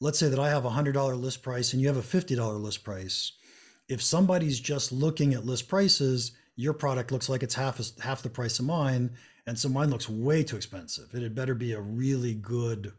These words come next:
product, even though I'm willing to discount it to, to fifty points. The key here, from what I've seen, is different industries essentially have standard discounts that they go with. Um,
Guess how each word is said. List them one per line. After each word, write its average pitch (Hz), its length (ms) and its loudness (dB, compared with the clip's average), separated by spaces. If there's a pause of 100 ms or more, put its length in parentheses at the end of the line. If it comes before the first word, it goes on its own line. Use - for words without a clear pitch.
product, 107 600 -8 (420)
even 170 200 6
though 147 120 6
I'm 139 120 4
willing 139 260 4
to 117 60 -2
discount 123 440 -2
it 110 80 -10
to, 113 160 -6 (100)
to 117 100 -8
fifty 107 280 -10
points. - 540 -10 (680)
The 120 280 -4
key 240 400 6
here, 123 640 4 (360)
from 139 240 -2
what 143 160 4
I've 147 160 2
seen, 160 320 4
is 117 240 0
different 147 520 0
industries 170 840 -2 (320)
essentially 147 680 4
have 120 300 -4
standard 131 840 2
discounts 113 640 -2
that 117 140 -4
they 120 140 -2
go 104 220 -8
with. 80 400 -14 (720)
Um, 107 360 -8